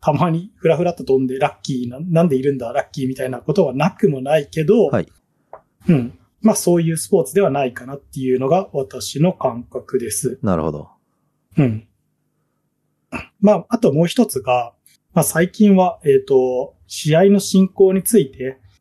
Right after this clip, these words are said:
Speaker 1: えっと、時間制限があったりとか、えー、厳しくなっているので、えっと、試合をスムーズに、えー、進めるためにも必要なんじゃないかなと思っております。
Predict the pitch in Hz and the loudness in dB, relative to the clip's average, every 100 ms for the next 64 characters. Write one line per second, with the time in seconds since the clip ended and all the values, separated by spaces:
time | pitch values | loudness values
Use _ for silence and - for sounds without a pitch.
0 | _ _ _ 139 131 131 123 131 151 147 | _ _ _ 4 4 2 -4 -2 0 2
1 | 202 170 127 120 123 143 - 127 117 - | 2 2 0 -4 -2 -2 -4 -10 -8 -12
2 | - 117 - _ 156 127 - 156 151 - | -10 -8 -10 _ 2 4 2 -6 -4 -6
3 | - 170 190 - 139 127 123 120 143 123 | 0 2 2 0 0 2 0 2 4 4
4 | - - 131 127 - 123 - 139 143 160 | 0 -2 -2 -2 -6 -4 0 0 0 -2
5 | - 170 165 190 170 175 196 190 143 135 | 0 4 4 4 0 -2 -2 0 2 2
6 | - - 170 175 190 196 214 214 233 247 | 0 -2 0 0 2 4 6 6 6 4
7 | - - _ - - 151 139 139 131 131 | 0 -18 _ -10 0 2 2 0 -4 -6
8 | 135 160 208 208 151 160 127 113 127 113 | -4 0 2 0 -6 -6 -8 -6 -4 -4
9 | 117 113 - | -6 -10 -10